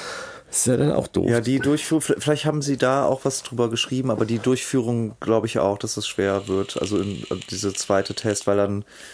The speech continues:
Speaker 2: unterbricht man dann das Festival oder wie, wie wird es laufen, weißt du, dass sich dann die ganzen verschallerten Leute dann irgendeine Schlange stellen.
Speaker 1: Ja, die
Speaker 2: Erstmal.
Speaker 1: Musik geht auch, so eine allgemeine Lautsprecherdurchsage <laughs> über alle Floors.
Speaker 2: <laughs>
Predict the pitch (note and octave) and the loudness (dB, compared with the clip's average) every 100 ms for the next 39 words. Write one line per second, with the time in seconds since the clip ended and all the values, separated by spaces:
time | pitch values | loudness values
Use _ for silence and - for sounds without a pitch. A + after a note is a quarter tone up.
0 | - - G#2+ G#2+ B2+ - B2+ B2 B2 - | -12 -4 -2 0 0 0 0 0 0 0
1 | B2+ - A2+ A#2 A#2 A#2+ F#2 G#2 G#2+ G#2+ | -2 -2 0 2 2 2 2 0 0 -2
2 | A2+ A2+ A2 - G2+ G2+ A#2+ A2 F#2+ G2+ | -2 0 0 2 4 4 2 0 0 0
3 | - A#2+ A#2 A2 - - G#2 G2+ G#2+ G#2+ | 0 0 0 -2 -4 -4 -4 -2 -2 -2
4 | A2+ G#2 G#2 A2 - - - - G#2+ - | -4 -4 -6 -10 -20 -20 -14 -4 -4 0
5 | A2+ A2 - G#2+ G#2+ A2 B2 G#2 G2+ E2+ | 2 2 0 2 4 4 2 2 2 0
6 | G#2 G#2 G#2 F#2 G#2+ - - F#2+ G2+ B3 | 2 0 0 2 2 2 0 2 2 4
7 | - A2+ A#2 B2+ A#2+ E3 G3 F3+ E3+ F#3 | 4 4 4 4 4 4 4 4 4 4
8 | F3 C#3 - D3 C#3+ C#3 C#3+ C3+ F3 - | 4 4 4 4 6 6 6 6 4 0
9 | G#2 C3 C3+ E3+ B2 A2+ A#2+ A#2 A#2+ B2 | 2 4 6 6 6 6 6 6 6 4
10 | B2 C3 - D3+ D3 - D3 C#3 B2+ C#3 | 4 4 4 4 4 4 6 6 6 4
11 | - - | 0 0